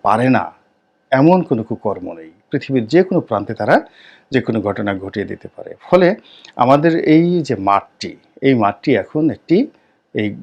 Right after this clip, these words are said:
গোয়েন্দা সংস্থাদের, বিদেশি গোয়েন্দা সংস্থাদের যে খেলাধুলার যে স্থান হয়ে পড়েছে এবং সেই তাদের খেলাধুলার কারণে অসংখ্য মরণ ফাঁদ আমাদের জন্য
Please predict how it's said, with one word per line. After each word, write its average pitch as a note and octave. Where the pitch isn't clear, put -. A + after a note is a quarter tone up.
গোয়েন্দা B2
সংস্থাদের, C#3+
বিদেশি B2+
গোয়েন্দা G#2+
সংস্থাদের C3
যে G#2
খেলাধুলার D#3
যে A#2
স্থান -
হয়ে A2+
পড়েছে G#2+
এবং A#2+
সেই B2+
তাদের A2+
খেলাধুলার C3+
কারণে G#2+
অসংখ্য F3
মরণ A#2
ফাঁদ -
আমাদের G#2
জন্য G#2+